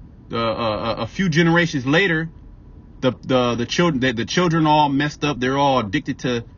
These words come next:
uh, uh, uh, sexual ple-, you know, sex. They're, you know, uh, sweets. Okay, the diet, the taste buds are all messed up. All they want is candies and cakes and cookies and,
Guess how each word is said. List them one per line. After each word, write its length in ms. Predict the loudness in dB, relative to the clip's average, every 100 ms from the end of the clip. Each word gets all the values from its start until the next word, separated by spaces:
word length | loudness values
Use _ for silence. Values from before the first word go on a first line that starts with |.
| -20 -20 -20 -10
uh, 60 | -8
uh, 360 | -6 -6 -6
uh, 140 | -8 -10
sexual 500 | -6 -4 -4 -2 -2
ple-, 240 | -2 -4
you 140 | 0 0
know, 140 | 0
sex. 640 | -4 -2 0 0 -4 -16 -18 -20 -20 -20 -18 -4
They're, 240 | 0 0
you 140 | 2 0
know, 280 | 0 -2 -4
uh, 160 | -6
sweets. 720 | -10 -2 0 0 -4 -12 -16 -16 -18 -20 -20 -20 -20 -20 -20 -20 -20 -12 -6
Okay, 340 | -4 0 0
the 100 | 0
diet, 360 | 2 4 2 -2
the 80 |
taste 340 | -6 -2 -2 0
buds 200 | 0 2
are 80 | 2
all 180 | 2
messed 280 | 2 -2 -4
up. 60 | -2
All 140 | 0
they 100 | 0
want 200 | -2 -2
is 100 | -4
candies 680 | -4 -2 0 0 0 0 -2
and 160 | -8 -8
cakes 440 | -8 -8 -10 -12
and 200 | -12 -14 -18 -20 -20 -20 -12
cookies 680 | -8 -6 -4 -4 -2 -2 -4
and, 220 | -6 -6